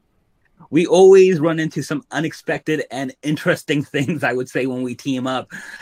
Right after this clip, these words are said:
Um, today, I'm glad you're here because I wanted to answer a question that I know me and you hear often, where people ask us, "How do you get started in cybersecurity?"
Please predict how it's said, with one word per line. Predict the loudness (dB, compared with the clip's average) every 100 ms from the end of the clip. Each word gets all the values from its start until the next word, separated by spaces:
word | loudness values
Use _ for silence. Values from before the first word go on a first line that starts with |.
| -6
Um, | 0 0 -2 -6
today, | 0 4 6 4 0 -4
I'm | -2
glad | 0 0 0
you're | -2
here | -2 -2 -2
because | -4 -4 -4
I | -4
wanted | -4 -4 -2
to | -4 -2
answer | -2 -2 -4
a | -4
question | -4 -4 -4 -2
that | -2 -2 -6 -14 -14
I | -6
know | -2 0
me | 0 0
and | 2
you | 2 0 -4
hear | -8 -2 0
often, | 2 0 0 -2 -4 -6 -16 -6
where | -2 -2
people | -2 -4 -2
ask | -2 -4 -2
us, | -4 -4 -8 _
"How | -4 -2
do | -2
you | -2
get | -4 -4
started | -8 -4 0 0 -2 -2
in | -4
cybersecurity?" | -2 -2 -4 -6 -6 -4 -2 -2